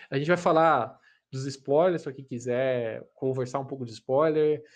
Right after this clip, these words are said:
A gente vai falar o que a gente achou, os nossos alertas, pra quem precisa de, de alguns alertas. Porque, assim, o pessoal gosta muito de falar assim, "É, tal jogo é bom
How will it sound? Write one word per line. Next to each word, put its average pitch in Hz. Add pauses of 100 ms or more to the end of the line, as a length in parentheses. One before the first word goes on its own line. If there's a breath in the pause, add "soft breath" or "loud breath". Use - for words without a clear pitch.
(220 soft breath)
A -
gente 131
vai 151
falar 147
o 147
que -
a 156
gente 147
achou, 156
os 165
nossos 160
alertas, 143
pra 143
quem 135
precisa 139
de, 131
de 127
alguns 127
alertas. 127
Porque, 139
assim, 175 (840 loud breath)
o 175
pessoal 226
gosta 240
muito 240
de -
falar 214
assim, 214
"É, 214
tal 208
jogo 202
é 180
bom 170